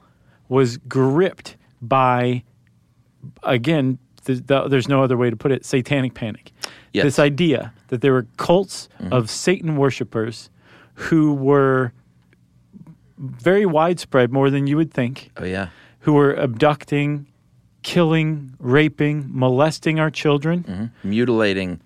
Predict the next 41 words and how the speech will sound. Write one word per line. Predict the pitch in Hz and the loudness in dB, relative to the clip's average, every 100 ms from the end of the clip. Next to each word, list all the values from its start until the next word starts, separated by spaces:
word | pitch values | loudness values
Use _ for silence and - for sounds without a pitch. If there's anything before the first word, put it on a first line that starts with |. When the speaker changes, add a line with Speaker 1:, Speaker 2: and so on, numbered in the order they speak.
| _ | _
Speaker 2:
animals. | 107 113 107 85 78 - _ - | -2 0 -2 -4 -8 -18 _ 0
Speaker 1:
And | 160 151 | 2 4
who | 190 | 2
had | 185 | 2
been | 160 165 | 0 0
doing | 208 220 | 2 2
it | 170 | 0
for | 160 | -2
a | 139 | 2
very | 165 160 | 2 4
long | 156 170 165 | 2 0 -2
time, | - 196 175 123 131 127 _ _ _ _ - _ | -2 0 0 0 -4 -10 _ _ _ _ -20 _
and | 147 | 2
America | 151 170 180 - | 2 2 0 0
was | 147 123 | -2 -2
just | 110 170 170 160 | -2 -2 -2 0
now | 165 165 131 | 2 4 2
waking | 123 156 - 127 | 2 0 0 0
up | 143 - | 0 -2
to | - | -4
this | 120 120 | -4 -2
reality. | 127 131 151 170 117 - - - _ | 0 2 2 2 0 -2 -8 -14 _
Speaker 2:
Yeah, | 123 110 - | -2 0 0
it's | 117 - | -2 -2
your | |
teachers. | - - 190 - 101 - - | -6 -4 -4 -2 -4 -4 -4
It's | 113 - - _ _ - | -2 -2 -10 _ _ -16
the | |
cops. | - - 147 - - - _ _ _ - | -10 -4 -2 -2 -10 -14 _ _ _ -2
Speaker 1:
Even | 143 165 | 2 2
Speaker 2:
It's | 165 | 2
the | 110 | 2
mayor | 117 131 135 | 2 2 0
of | 113 | 0
your | 101 | -2
town. | 98 - 123 139 156 170 | -2 0 0 0 -2 -4
Speaker 1:
Mm-hmm. | 151 147 170 202 180 - _ - | -2 0 -2 -2 -6 -14 _ -8
There's | 151 160 147 | 0 2 2
a | 143 | 2
battle | 120 - 165 175 170 | 0 2 2 2 0
between | 135 - 151 131 | -4 -2 -2 -2